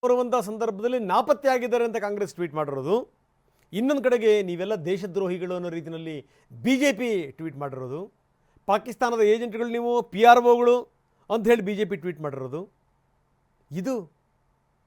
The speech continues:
ದೇಶದ ಜನರಿಗೆ ಯಾವ ಸಂದೇಶ ರವಾನಿಸ್ತೀರಿ ನೀವು?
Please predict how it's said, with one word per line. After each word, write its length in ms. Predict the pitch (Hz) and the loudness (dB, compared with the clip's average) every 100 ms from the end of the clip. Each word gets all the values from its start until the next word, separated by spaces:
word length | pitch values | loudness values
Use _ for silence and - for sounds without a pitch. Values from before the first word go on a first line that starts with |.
| _ _ _ 143 | _ _ _ -4
ದೇಶದ 320 | 202 233 247 | 0 0 -4
ಜನರಿಗೆ 480 | 214 190 196 208 208 | -6 -6 -6 -6 2
ಯಾವ 220 | 175 190 | 4 4
ಸಂದೇಶ 300 | 196 202 190 | 2 -2 -2
ರವಾನಿಸ್ತೀರಿ 640 | 190 190 196 190 170 190 | 0 -2 -2 -4 -4 -4
ನೀವು? 520 | 190 185 180 165 135 | -2 -4 -4 -8 -14